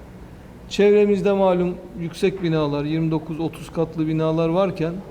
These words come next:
bu projede, tabi buranın imarından dolayı dokuz katlı toplam, e,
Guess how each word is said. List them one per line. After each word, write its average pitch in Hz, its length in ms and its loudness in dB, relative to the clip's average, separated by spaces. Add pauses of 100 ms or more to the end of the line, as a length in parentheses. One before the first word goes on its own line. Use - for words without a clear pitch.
bu 175 160 -4
projede, 160 540 0 (400)
tabi 165 180 -2
buranın 185 300 2
imarından 180 640 2
dolayı 143 360 0 (760)
dokuz 165 340 -2
katlı 151 380 -2
toplam, 147 460 -2 (360)
e, 143 280 -2